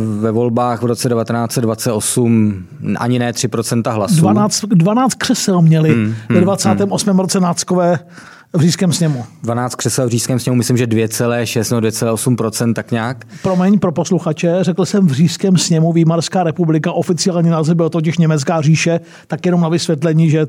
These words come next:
Speaker 2: jak to je.
Speaker 1: Přesně tak. A dva roky potom, v roce třicet, má skoro pětinu hlasů Hitler.
Speaker 2: Sto sedm křesel.
Speaker 1: Hmm, hmm.
Speaker 2: No, za dva roky a ta strana se nezměnila, on se nezměnil, neměl víc peněz,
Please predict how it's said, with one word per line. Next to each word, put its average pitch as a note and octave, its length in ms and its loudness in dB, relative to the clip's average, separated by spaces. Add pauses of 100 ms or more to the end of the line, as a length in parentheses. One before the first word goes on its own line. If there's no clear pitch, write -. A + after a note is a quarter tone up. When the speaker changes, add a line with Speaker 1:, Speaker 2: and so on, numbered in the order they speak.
(120)
Speaker 2:
jak C#3 140 -8
to D#3 100 -2
je. C#3+ 140 -4 (200)
Speaker 1:
Přesně A#2 300 -2
tak. A2 340 -4
A A2+ 440 0 (400)
dva G#2+ 180 -2
roky A2+ 220 -2
potom, A#2+ 400 -2
v - 20 2
roce A2+ 260 -2
třicet, A2+ 500 -4
má A2 280 0
skoro A2+ 320 -4
pětinu A2+ 400 -2
hlasů A#2 340 -2
Hitler. G#2 140 0
Speaker 2:
Sto G#3 220 0
sedm G#3 140 2
křesel. D#3+ 360 -2
Speaker 1:
Hmm, G#2+ 240 0 (140)
hmm. G#2+ 160 -6 (200)
Speaker 2:
No, D#3+ 100 2
za F#3 120 2
dva A#3+ 180 2
roky G#3 460 2 (480)
a D3+ 220 0 (200)
ta - 120 0
strana G3+ 360 0
se A#3+ 140 0
nezměnila, G3+ 500 4
on F3 200 2
se A3+ 120 0
nezměnil, G3 460 4
neměl G#3 360 4
víc A3 180 0
peněz, G3+ 580 0